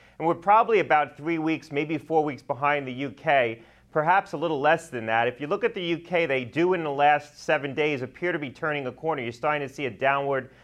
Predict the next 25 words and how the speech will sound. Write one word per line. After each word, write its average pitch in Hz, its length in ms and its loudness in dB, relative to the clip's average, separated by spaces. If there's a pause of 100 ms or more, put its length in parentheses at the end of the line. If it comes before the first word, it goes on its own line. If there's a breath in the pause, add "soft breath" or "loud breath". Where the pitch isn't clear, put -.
(120)
trajectory 147 600 0
on 123 100 0
the 123 60 -6
cases. 123 500 -6
Now, 139 160 0
it's 131 180 -4
unclear 185 440 -2
whether 147 240 2
that's 139 240 2
gonna 135 180 -6
be 131 160 -6
sustained. 143 580 -6
They 117 120 -4
just 131 280 -8
lifted 143 280 -6
a 127 40 -10
lot 131 220 4
of 120 60 0
the 120 40 -8
mitigation 131 720 -8 (300 soft breath)
that 127 120 0
they 123 120 2
had 135 260 2
in 120 120 -4
place. 156 500 -4